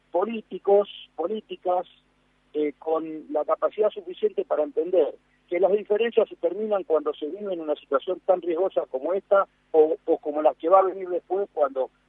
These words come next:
falte trabajo, falte seguridad, falte educación, y ya todos no tengamos el miedo de la enfermedad o el miedo de la muerte por,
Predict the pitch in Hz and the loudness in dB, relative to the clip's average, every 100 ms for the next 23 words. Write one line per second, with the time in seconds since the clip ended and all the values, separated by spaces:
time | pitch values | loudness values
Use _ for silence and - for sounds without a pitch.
0 | - 165 - 175 165 170 180 165 - 160 | -6 -6 -4 -4 2 4 4 2 -6 -16
1 | 156 _ _ - 185 180 - - 151 - | -16 _ _ 0 0 0 -14 -18 -18 -8
2 | - - 160 - 180 - 180 175 180 - | -8 -6 -12 -4 -4 -2 -8 -6 -8 -4
3 | 214 220 208 - 196 185 - 196 175 131 | -2 -2 -6 -12 -4 -4 0 0 2 0
4 | - _ _ 156 165 - - 370 165 - | -4 _ _ -8 -6 -4 0 0 0 -14
5 | 147 339 - 339 302 294 285 294 302 370 | -14 -8 -8 -8 -8 -12 -10 -12 -8 -2
6 | 403 151 110 _ _ - 127 139 175 190 | 2 2 0 _ _ 0 2 4 4 4
7 | 170 151 151 208 202 147 - 127 - 117 | 4 0 -2 0 2 0 -2 -8 -4 -4